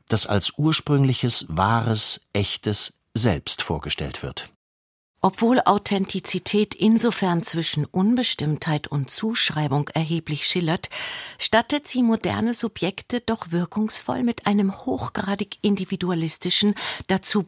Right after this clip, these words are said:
Speaker 2: positiven Persönlichkeitsmerkmal aus. Ganz ähnlich verhielt es sich mit früheren Konzepten des Selbst, beispielsweise jenen von Originalität und Genialität,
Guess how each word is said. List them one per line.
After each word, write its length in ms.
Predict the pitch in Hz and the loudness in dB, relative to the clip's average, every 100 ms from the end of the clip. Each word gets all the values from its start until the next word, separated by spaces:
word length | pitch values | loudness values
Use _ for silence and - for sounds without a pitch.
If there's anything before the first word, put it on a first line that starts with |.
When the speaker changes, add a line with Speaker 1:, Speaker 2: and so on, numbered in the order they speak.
| - | -4
Speaker 2:
positiven 760 | - 240 262 - - 190 190 | 2 2 4 0 -2 -2 -2
Persönlichkeitsmerkmal 1200 | 185 190 208 254 233 - 156 - 143 131 - 131 | 0 -2 -2 -2 -4 -4 -4 -2 -2 -2 -4 -6
aus. 380 | - 110 71 - - - - - - - | -4 -6 -2 -4 -4 -14 -12 -12 -12 2
Ganz 320 | 214 208 - - | 4 4 2 2
ähnlich 540 | 190 190 196 214 - | 2 2 2 0 0
verhielt 440 | 208 196 214 185 | -2 0 0 0
es 120 | 202 - | -2 0
sich 220 | 190 - | -2 0
mit 180 | 185 - | -2 0
früheren 500 | 208 208 185 185 - | 2 2 2 0 0
Konzepten 580 | 185 175 196 190 190 | -2 0 -2 -2 -2
des 200 | 180 180 | 0 0
Selbst, 400 | - 233 180 - - - - - | 2 0 0 -4 -4 -10 -10 2
beispielsweise 960 | 175 175 - 180 170 - 175 170 165 | 4 4 2 0 -2 0 0 0 0
jenen 420 | 170 160 175 175 | 0 0 2 2
von 240 | 165 160 160 | 0 -2 -2
Originalität 880 | - 156 165 156 156 156 - 180 - | -2 0 0 0 0 -4 -2 -2 -2
und 320 | 160 156 - | -4 -2 -2
Genialität, 840 | 190 233 180 127 139 151 165 160 | 0 2 2 2 0 -2 -2 -2